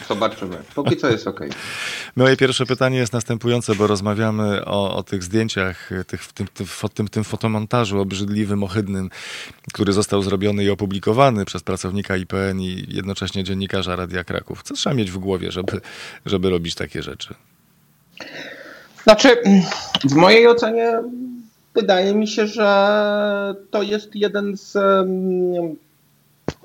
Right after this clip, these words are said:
Speaker 1: można powiedzieć, jeden ze sposobów, e, dzięki któremu osoby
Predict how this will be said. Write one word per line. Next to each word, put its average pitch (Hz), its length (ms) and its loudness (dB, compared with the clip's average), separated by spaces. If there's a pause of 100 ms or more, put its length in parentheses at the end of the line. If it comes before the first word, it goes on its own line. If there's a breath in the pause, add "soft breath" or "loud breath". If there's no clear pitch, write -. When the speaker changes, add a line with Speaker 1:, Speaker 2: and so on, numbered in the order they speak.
(260)
Speaker 1:
można 123 180 4
powiedzieć, 120 300 4 (280 loud breath)
jeden 160 260 8
ze 160 100 4
sposobów, 175 760 2
e, 151 480 2
dzięki 151 300 -4
któremu 165 480 2
osoby 156 440 0